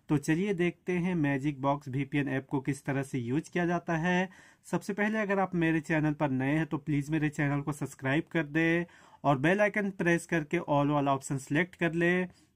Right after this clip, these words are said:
जिससे कि हमारे चैनल पर जब भी कोई न्यू वीडियो अपलोड हो तो उसका नोटिफिकेशन आपको टाइम पर मिल पाए। सबसे पहले आपको प्ले स्टोर ओपन करना है और यहाँ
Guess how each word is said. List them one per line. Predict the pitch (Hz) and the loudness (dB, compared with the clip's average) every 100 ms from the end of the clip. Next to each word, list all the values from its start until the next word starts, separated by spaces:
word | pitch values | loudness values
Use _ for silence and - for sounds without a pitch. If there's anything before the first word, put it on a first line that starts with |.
| 127 | -4
जिससे | 139 170 220 | -2 -2 -2
कि | 214 | 0
हमारे | 202 190 175 | 0 0 0
चैनल | 185 175 170 | 2 2 2
पर | 170 | -2
जब | 143 147 | 0 -2
भी | 139 | -2
कोई | 160 156 | 0 0
न्यू | 139 131 165 196 | 0 2 2 2
वीडियो | 190 175 175 | 2 2 0
अपलोड | 170 160 160 | 0 0 0
हो | 156 | -2
तो | 151 | -4
उसका | - 143 | -4 -4
नोटिफिकेशन | 135 139 160 147 156 165 196 175 | -2 -4 -4 -6 -4 -4 -2 -2
आपको | 139 151 | -2 -2
टाइम | 139 131 127 | 0 0 0
पर | 123 165 | -2 -2
मिल | 170 135 | 0 -2
पाए। | - 131 131 120 - - - - | 0 0 0 -2 -8 -20 -20 -6
सबसे | 180 180 | -4 -2
पहले | 202 208 214 | 0 0 0
आपको | 214 - 151 - 156 | 0 2 2 2 -2
प्ले | 151 143 147 | 0 0 0
स्टोर | 143 - 131 | 0 -2 -4
ओपन | 131 170 | -2 -2
करना | 180 170 175 | -2 0 2
है | 165 180 185 180 - - - | 2 2 0 -4 -16 -18 0
और | 143 143 | 4 4
यहाँ | 135 151 202 | 4 2 2